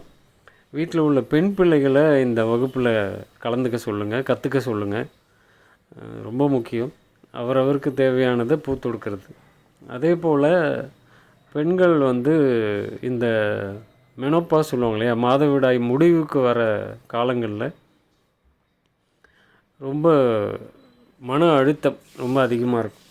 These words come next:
அவங்களுடைய மாதவிடாய் காலங்கள்லேயே இருக்கும். அதுவும் மாதவிடாய் முடிவுக்கு வர பெண்கள் இருக்குங்களா, மெனோபாஸ், அந்த டைம்ல இருக்கிற பெண்களுக்கு உண்டான மனநிலையே வேற மாதிரி இருக்கும். அப்போல்லாம் தினமும் அந்த பூக்கள், வாசனை உள்ள பூக்களை அதிகமா தலையில சூட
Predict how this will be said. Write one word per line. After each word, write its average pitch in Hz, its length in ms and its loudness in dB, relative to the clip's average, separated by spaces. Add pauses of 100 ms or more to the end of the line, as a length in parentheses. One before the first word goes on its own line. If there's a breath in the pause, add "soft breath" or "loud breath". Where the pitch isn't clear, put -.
(180)
அவங்களுடைய 113 560 -4 (800)
மாதவிடாய் 156 460 2
காலங்கள்லேயே 151 440 4
இருக்கும். 147 440 0
அதுவும் 131 680 0 (120)
மாதவிடாய் 147 460 2
முடிவுக்கு 156 600 2
வர 135 180 4 (760)
பெண்கள் 123 280 -6
இருக்குங்களா, 110 280 -4
மெனோபாஸ், 123 580 0 (760 soft breath)
அந்த 135 220 -4
டைம்ல 156 360 2
இருக்கிற 135 300 0
பெண்களுக்கு 131 500 0
உண்டான 127 300 0
மனநிலையே 127 720 2
வேற 117 260 0
மாதிரி 117 300 -2
இருக்கும். - 180 -10 (840 soft breath)
அப்போல்லாம் 156 360 -4
தினமும் 165 640 4
அந்த 135 240 -2
பூக்கள், 170 440 0
வாசனை 143 420 2
உள்ள 165 200 2
பூக்களை 151 440 2
அதிகமா 131 380 2
தலையில 127 420 0
சூட 123 340 -4